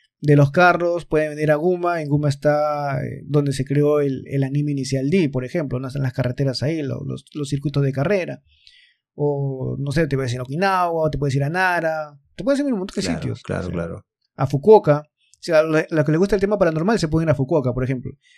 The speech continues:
Speaker 1: Ahí está un-, una ciudad, eh, ent-, hundida en, dentro de un dam, que es Inunakimura, que hay una película de, de esa ciudad también, una película que tiene la historia real de, del pueblo,
Speaker 2: Sí.
Speaker 1: que es lo que pasó ahí, y bueno,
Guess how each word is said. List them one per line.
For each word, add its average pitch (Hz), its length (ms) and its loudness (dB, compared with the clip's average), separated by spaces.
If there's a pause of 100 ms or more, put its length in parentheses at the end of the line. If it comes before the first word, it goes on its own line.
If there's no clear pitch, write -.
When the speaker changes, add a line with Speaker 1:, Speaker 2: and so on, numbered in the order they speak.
(180)
Speaker 1:
Ahí 143 120 0
está 156 640 4
un-, 151 220 -8
una 156 200 0
ciudad, 156 460 2 (140)
eh, 139 540 -10 (100)
ent-, 139 200 -4 (160)
hundida 160 460 4
en, 143 640 -4
dentro 156 320 0
de 151 60 -4
un 151 100 -12
dam, 165 280 4 (460)
que 139 120 0
es 135 100 0
Inunakimura, 202 880 2
que 151 160 0
hay 151 100 2
una 156 180 2
película 156 420 2
de, 185 340 -2
de 165 200 -2
esa 170 360 -4
ciudad 185 320 0
también, 175 460 -8
una 123 220 -10
película 127 540 -2
que 117 140 -14
tiene 131 400 -10 (440)
la 120 160 -2
historia 139 360 6
real 147 440 4 (120)
de, 131 340 -4
del 135 200 -2
pueblo, 156 440 4 (240)
Speaker 2:
Sí. - 180 -20
Speaker 1:
que 143 100 0
es 139 60 6
lo 131 80 4
que 131 100 -2
pasó 131 240 2
ahí, 180 320 2
y 117 40 -6
bueno, - 220 -10